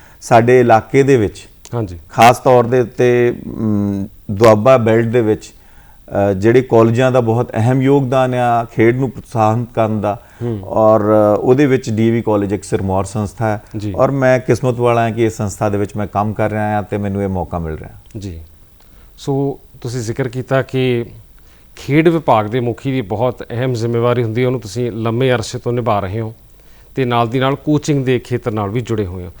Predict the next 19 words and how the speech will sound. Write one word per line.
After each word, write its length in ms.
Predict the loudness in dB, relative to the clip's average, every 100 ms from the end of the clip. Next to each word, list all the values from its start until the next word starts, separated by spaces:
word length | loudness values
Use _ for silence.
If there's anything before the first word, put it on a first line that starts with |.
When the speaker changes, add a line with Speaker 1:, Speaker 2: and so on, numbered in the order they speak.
| -20 _
Speaker 2:
ਸੋ 220 | 0 2
ਇਹ 60 | 4
ਦੋਵੇਂ 520 | 4 4 4 4 0
ਜ਼ਿੰਮੇਵਾਰੀਆਂ 640 | -2 0 0 2 2 2
ਤੁਸੀਂ 220 | 0 -4 -2
ਹੁਣ 120 | -2
ਨਿਭਾ 240 | 0 0
ਰਹੇ 120 | 2
ਹੋ, 80 | 0
ਪਰ 160 | -2 -4
ਇਸ 120 | -2
ਤੋਂ 120 | -6
ਪਹਿਲਾਂ 320 | -4 0 0
ਤੁਹਾਡੇ 320 | 0 0 0 -2
ਸਫ਼ਰ 280 | -4 -6
ਬਾਰੇ 220 | -2 -2 -2
ਥੋੜ੍ਹਾ 240 | -2 -2
ਜਾਣਨਾ 320 | -2 -2 -4
ਚਾਹਾਂਗੇ 440 | -4 -4 -2 -4